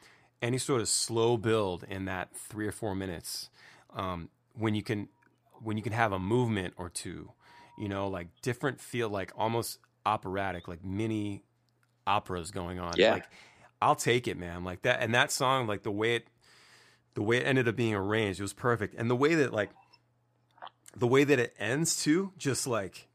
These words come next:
Speaker 1: it's so, like, it's, like, sad, but it's, it's, like, a, it's a happy song, you know, but, like, it just sounds so, like, it's so emotional. It's not sad, it's emotional. It's just,
Speaker 2: Dude, yeah,
Speaker 1: it's
Speaker 2: yeah.
Speaker 1: just like, wow. And it just turned out so cool.
Speaker 2: That was funny how,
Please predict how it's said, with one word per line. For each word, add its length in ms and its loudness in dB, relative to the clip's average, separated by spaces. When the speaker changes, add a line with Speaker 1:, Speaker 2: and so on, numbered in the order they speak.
Speaker 1:
it's 180 -4
so, 420 0
like, 340 -2
it's, 220 -2
like, 180 0
sad, 720 4
but 120 2
it's, 160 -4
it's, 180 0
like, 160 2
a, 160 -2
it's 180 4
a 80 2
happy 360 4
song, 340 -2
you 80 -2
know, 120 0
but, 180 -4
like, 180 -6
it 80 -12
just 240 -4
sounds 340 0
so, 340 2
like, 300 -4
it's 140 -2
so 120 8
emotional. 520 6
It's 100 -12
not 140 -2
sad, 380 2
it's 140 -12
emotional. 600 -4
It's 120 -14
just, 160 0
Speaker 2:
Dude, 200 10
yeah, 260 8
Speaker 1:
it's 120 -2
Speaker 2:
yeah. 40 -4
Speaker 1:
just 180 -8
like, 220 -12
wow. 400 -2
And 120 -4
it 20 -4
just 200 -6
turned 180 -6
out 120 -6
so 160 0
cool. 140 -2
Speaker 2:
That 140 4
was 120 4
funny 340 0
how, 260 -4